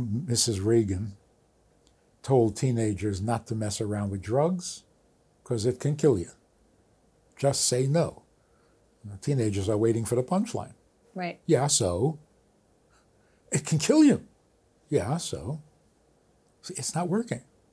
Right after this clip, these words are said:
Speaker 1: <laughs>
Speaker 2: Yeah.
Speaker 1: Death is no longer the motivation for life. That makes sense?
Speaker 2: Yeah, it does.
Speaker 1: All these years, we lived not to die.
Speaker 2: And don't you think we've, we've created this idea that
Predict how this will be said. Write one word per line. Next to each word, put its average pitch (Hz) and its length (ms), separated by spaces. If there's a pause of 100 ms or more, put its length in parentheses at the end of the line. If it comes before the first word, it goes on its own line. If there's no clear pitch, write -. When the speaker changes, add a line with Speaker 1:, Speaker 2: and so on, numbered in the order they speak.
(320)
Speaker 1:
<laughs> 214 80 (420)
Speaker 2:
Yeah. 170 80 (420)
Speaker 1:
Death 190 400
is 127 160
no 139 220
longer 131 640
the 110 120
motivation 110 840
for 113 140
life. 92 480 (880)
That 131 80
makes 156 200
sense? 202 400
Speaker 2:
Yeah, 220 220
it 175 140
does. 180 580
Speaker 1:
All 180 320
these 214 320
years, 190 520 (140)
we 170 160
lived 180 640 (140)
not 170 320
to 160 100
die. - 340 (640)
Speaker 2:
And 240 200
don't 285 200
you 311 80
think 262 200
we've, 202 300 (260)
we've 190 520 (320)
created 175 600
this 156 440
idea 151 540
that 147 220